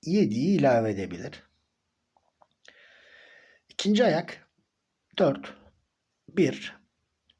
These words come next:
üç, yedi. Ekonomik oyunlar için yeterli. Daha da geniş oynayanlar sekiz ile onu ilave edebilir.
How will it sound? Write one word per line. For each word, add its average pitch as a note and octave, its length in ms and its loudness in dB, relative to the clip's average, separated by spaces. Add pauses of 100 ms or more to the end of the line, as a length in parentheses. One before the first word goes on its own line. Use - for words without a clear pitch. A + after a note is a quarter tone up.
(120)
üç, - 480 -2 (580)
yedi. B2+ 580 0 (500)
Ekonomik G3 460 2
oyunlar D3 300 2
için C#3 240 -4
yeterli. G3 560 0 (1600)
Daha G#3 160 4
da D#3 60 2
geniş E3 360 0
oynayanlar F#2 560 -8 (100)
sekiz D3+ 580 -2
ile - 180 -6 (120)
onu D3 500 -2
ilave G#2+ 420 2
edebilir. F2+ 560 -10